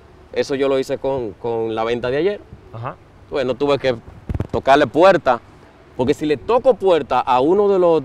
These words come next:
Speaker 1: de repuesto, luego me va a decir, "Ah, pero él anda ahí saliendo en las redes, pero oye, ya le está sacando provecho". Entonces yo no quiero ligar una cosa con la otra.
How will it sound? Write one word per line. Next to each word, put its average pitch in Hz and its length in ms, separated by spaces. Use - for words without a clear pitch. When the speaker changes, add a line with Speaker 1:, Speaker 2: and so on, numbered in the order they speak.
Speaker 1:
de 117 220
repuesto, 131 560
luego 123 220
me 139 80
va 135 60
a - 20
decir, 127 240
"Ah, 190 220
pero 151 280
él 127 160
anda 160 260
ahí 185 540
saliendo 156 380
en 196 60
las 170 120
redes, 185 420
pero 139 340
oye, 190 260
ya 151 100
le 151 60
está 139 140
sacando 170 360
provecho". 180 360
Entonces 160 260
yo 160 100
no 170 120
quiero 147 340
ligar 131 300
una 131 160
cosa 123 260
con 110 140
la 90 100
otra. - 220